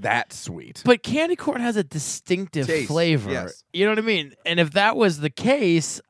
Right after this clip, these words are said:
Speaker 2: I think we would all have guessed, "Oh, yeah, that's candy corn." Or if you would have said,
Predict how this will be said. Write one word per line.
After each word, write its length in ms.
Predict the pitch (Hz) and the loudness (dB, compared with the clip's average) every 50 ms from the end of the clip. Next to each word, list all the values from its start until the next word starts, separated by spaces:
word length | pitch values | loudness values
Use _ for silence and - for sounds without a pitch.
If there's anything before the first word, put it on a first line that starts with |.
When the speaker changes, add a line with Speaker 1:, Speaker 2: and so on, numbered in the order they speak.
| - | -2
Speaker 2:
I 160 | 151 185 214 | 0 0 2
think 240 | 190 190 196 185 170 | 2 2 0 2 4
we 100 | 175 170 | 6 6
would 100 | 165 160 | 6 6
all 320 | 151 - 170 180 180 170 160 | 4 6 8 10 10 10 8
have 80 | 156 | 6
guessed, 240 | 147 165 151 147 - - | 6 4 4 4 2 2
"Oh, 80 | 196 | 2
yeah, 140 | 180 151 131 | 2 2 0
that's 180 | 120 120 120 - | -2 -4 -6 -6
candy 280 | - 151 151 135 123 | -4 -2 -2 -2 -2
corn." 220 | 120 - 117 127 151 | -4 -6 -6 -2 -2
Or 60 | 202 | 0
if 80 | 185 175 | 2 2
you 100 | 240 240 | 4 6
would 80 | 233 | 6
have 80 | 208 180 | 6 6
said, 380 | - 196 190 165 156 147 139 | 6 6 6 6 6 2 -2